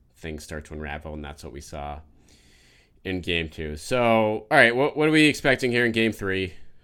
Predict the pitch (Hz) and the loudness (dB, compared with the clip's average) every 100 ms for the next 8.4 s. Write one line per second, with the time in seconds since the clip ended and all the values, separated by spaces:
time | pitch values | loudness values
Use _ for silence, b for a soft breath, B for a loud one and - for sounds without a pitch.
0 | - 92 92 90 87 87 87 - - 110 | -10 -4 -2 -2 -4 -8 -10 -18 -8 -4
1 | 127 156 - - - - - - 127 170 | -2 -2 -4 -12 -20 -20 -20 -10 0 4
2 | 214 165 113 92 _ _ _ _ - _ | 6 6 4 -2 _ _ _ _ -20 _
3 | - 135 135 - 110 101 80 117 143 139 | -14 -2 0 0 0 0 0 2 2 4
4 | 123 120 - _ _ _ _ 117 117 107 | 4 2 0 _ _ _ _ -4 -2 -2
5 | 98 110 110 95 98 113 107 85 92 90 | 0 0 0 -2 0 0 0 -2 -4 -4
6 | b b b 113 113 123 - 139 156 156 | b b b -2 2 2 2 -4 0 2
7 | 151 123 120 113 - 98 92 98 92 90 | 2 2 4 2 2 -2 -4 -6 -6 -6
8 | 80 87 76 78 | -6 -8 -8 -12